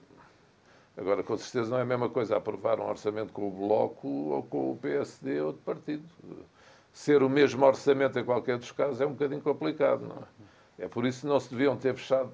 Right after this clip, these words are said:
portas, eh, mas, eh, eh, a emergência da situação atual obriga a de-, deixar as portas todas abertas, ou quase todas.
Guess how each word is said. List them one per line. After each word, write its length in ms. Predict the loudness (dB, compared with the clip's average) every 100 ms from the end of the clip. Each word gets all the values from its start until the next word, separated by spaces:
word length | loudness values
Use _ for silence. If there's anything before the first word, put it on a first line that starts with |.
| 2
portas, 720 | 4 4 0 -12 -14 -16 -12
eh, 340 | -6 -4 -4 -6 -8
mas, 400 | -6 -8 -12 -10
eh, 240 | -8 -8 -10 _ -20 -20 -20 _ -6
eh, 560 | -2 -2 -4 -6 -6 -2
a 40 |
emergência 720 | 0 0 0 2 2 2 -4
da 120 | -4
situação 500 | -6 -6 -6 -4 -6
atual 520 | -6 -4 2 2 2 -4
obriga 520 | -6 -6 -4 0 -2
a 20 |
de-, 480 | -2 -12 -6 -4 -2
deixar 380 | -4 -2 -2 -2
as 120 | -4
portas 400 | -2 -2 -2 -4
todas 360 | -4 -4 -4 -4
abertas, 600 | -4 -4 -6 -10 -10 -8
ou 100 | -4
quase 400 | 4 4 2 -4
todas. 360 | -6 -6 -10